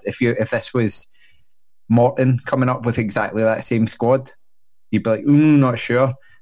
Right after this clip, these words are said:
There's a, there's a few players I like. I like Smith, um, as, as a fullback. I think he would do, do pretty well. Um, Butcher's pretty solid in the middle of the park, and I like Caperi, but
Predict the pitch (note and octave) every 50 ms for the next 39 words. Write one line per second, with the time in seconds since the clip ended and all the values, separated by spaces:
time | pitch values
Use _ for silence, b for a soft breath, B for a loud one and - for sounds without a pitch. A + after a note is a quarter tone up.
0 | b - - A2+ A#2 A2 C3+ C3+ B2+ C3 B2+ C3 B2 - C#3 C#3+ C#3 D#3 C#3 C3
1 | A#2+ A2 G2 G2+ G#2+ B2+ B2 - A2+ A#2 A#2 A#2 A2 A2 - - G#2+ G#2+ G#2 -
2 | - - - - - G2+ G#2 G#2 G2+ G2 G2+ G2 F#2+ F#2+ F#2 - - G#2 G#2 G2+
3 | - A2 G#2 G2+ - - A2 G#2+ A2 G#2 G#2+ A2+ A2+ A2 G2+ - G#2+ G2+ G2 -
4 | - G#2 G#2 - G#2 G2+ G#2 G#2 G#2+ G#2+ G#2+ G#2 G2+ B B B B B B B
5 | - - G#2 G2+ G2+ G2 G2+ G2+ F#2+ E2+ - - A2+ G#2+ - - A#2 G#2+ G2+ F#2
6 | - - - G#2+ F#2+ G2+ G2 F#2 - - A2 G#2 G#2 G#2+ F#2+ G#2 G#2+ G2+ G2 G2
7 | - G2 G2 G2 - - A2 A2 A2+ A2+ - A#2 A2 G#2+ G2+ G2+ A2 A2 G#2+ -
8 | - G#2 - - G#2+ A2 A#2 C#3 D3 D3 - A2+ G2+ D#2+